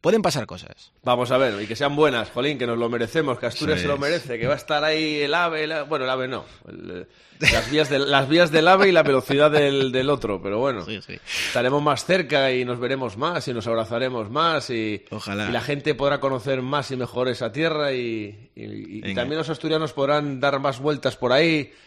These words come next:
Speaker 2: y darse cuenta de que viven en un, un sitio, iba a decir cojonudo, en un sitio macanudo.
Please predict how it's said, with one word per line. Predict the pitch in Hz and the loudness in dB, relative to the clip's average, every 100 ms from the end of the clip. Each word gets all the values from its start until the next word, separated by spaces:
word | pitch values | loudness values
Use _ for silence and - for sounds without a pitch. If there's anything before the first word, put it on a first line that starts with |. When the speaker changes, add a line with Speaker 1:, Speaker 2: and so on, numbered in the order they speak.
| _ | _
Speaker 2:
y | 113 | -4
darse | 135 131 | -4 -2
cuenta | 131 151 139 135 | -2 -2 0 0
de | 120 | 0
que | |
viven | 131 139 | 0 0
en | 135 | -2
un, | 135 - - 143 | -6 -8 -12 -10
un | 139 | -10
sitio, | 127 147 127 139 | -8 -8 -4 -4
iba | 127 | -4
a | |
decir | 143 120 | -8 -6
cojonudo, | 127 117 113 120 101 101 | -6 -4 -4 -2 -2 -4
en | |
un | 117 | -6
sitio | 147 131 | -6 -4
macanudo. | 139 135 127 113 90 82 | -2 0 0 0 -2 -4